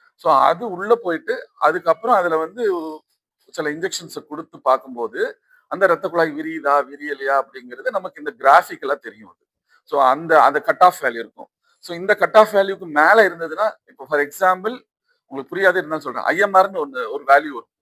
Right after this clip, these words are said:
இந்த ஐ எம் ஆர் வேல்யூ வந்து ட்வென்டி ஃபைவ்க்கு மேல இருந்ததுன்னா, அவங்க சின்ன சின்ன ரத்த குழாய்கள்லாம் already அவுட், அது வேலை செய்யாது. So அந்த ஐ எம் ஆர் ட்வென்டி ஃபைவ்க்கு மேல இருந்ததுன்னா, ஒண்ணு நான் ஆஞ்சியோபிளாஸ்டி பண்ணது வேஸ்டா போச்சு, இல்லைன்னா, ஆ, பைபாஸ் பண்ணுனது ரொம்ப அளவுக்கு அவங்களுக்கு பிரயோஜனம் இருக்க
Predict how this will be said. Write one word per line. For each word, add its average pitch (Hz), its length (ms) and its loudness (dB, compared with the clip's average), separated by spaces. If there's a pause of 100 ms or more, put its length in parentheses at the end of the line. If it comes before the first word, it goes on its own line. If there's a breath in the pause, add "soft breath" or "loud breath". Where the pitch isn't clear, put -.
(140)
இந்த 139 140 0
ஐ 156 80 2
எம் 220 140 0
ஆர் 226 140 8
வேல்யூ 196 180 4
வந்து 185 240 -6
ட்வென்டி 208 280 -8
ஃபைவ்க்கு 226 260 -2
மேல 185 360 4
இருந்ததுன்னா, 156 580 -4 (520)
அவங்க 127 520 -4
சின்ன 170 220 -14
சின்ன 175 220 -6
ரத்த 139 200 -8
குழாய்கள்லாம் 135 400 -4
already 120 160 -14
அவுட், 117 300 -8 (500)
அது - 120 -18
வேலை 143 220 0
செய்யாது. 113 400 -10 (420)
So 123 200 -4
அந்த 127 140 0
ஐ 127 120 -2
எம் 185 140 0
ஆர் 180 180 2
ட்வென்டி 156 220 -6
ஃபைவ்க்கு 170 200 -12
மேல 160 320 0
இருந்ததுன்னா, 143 400 -8 (320)
ஒண்ணு 151 220 -4
நான் 156 260 2
ஆஞ்சியோபிளாஸ்டி 160 440 -2
பண்ணது 147 260 -8
வேஸ்டா 143 260 -6
போச்சு, 131 360 -12
இல்லைன்னா, 131 320 -8 (380)
ஆ, 123 240 0
பைபாஸ் 147 520 -2
பண்ணுனது 131 640 -8
ரொம்ப 139 220 -2
அளவுக்கு 131 260 -2
அவங்களுக்கு 120 240 -18
பிரயோஜனம் 143 320 -10
இருக்க 113 140 -20